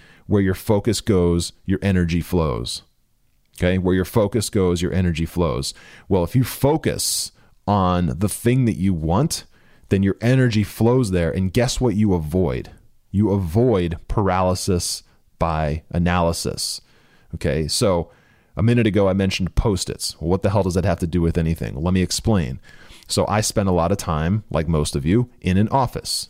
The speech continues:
Okay? My office happens to be in my home now. That wasn't always the case, but I have a legit home office. The, this room is used for literally nothing else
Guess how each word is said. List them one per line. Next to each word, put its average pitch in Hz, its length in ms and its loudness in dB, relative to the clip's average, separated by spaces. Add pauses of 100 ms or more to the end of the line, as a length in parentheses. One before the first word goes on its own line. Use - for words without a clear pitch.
(100)
Okay? 87 320 -2
My 85 220 0
office 92 360 0
happens 85 340 -2
to 87 60 -2
be 82 140 0
in 82 80 2
my 90 160 2
home 123 340 2
now. 58 300 -8
That 64 140 -2
wasn't 82 260 0
always 82 200 0
the 87 80 -2
case, - 320 -2
but - 120 -6
I 78 60 -2
have 85 180 -4
a 87 60 0
legit 90 480 0 (280)
home 131 280 2
office. 95 540 0 (280)
The, 85 180 0
this 101 260 0
room 113 240 4
is 92 100 0
used 101 220 2
for 87 220 0
literally 113 500 2
nothing 92 360 0
else 87 420 -2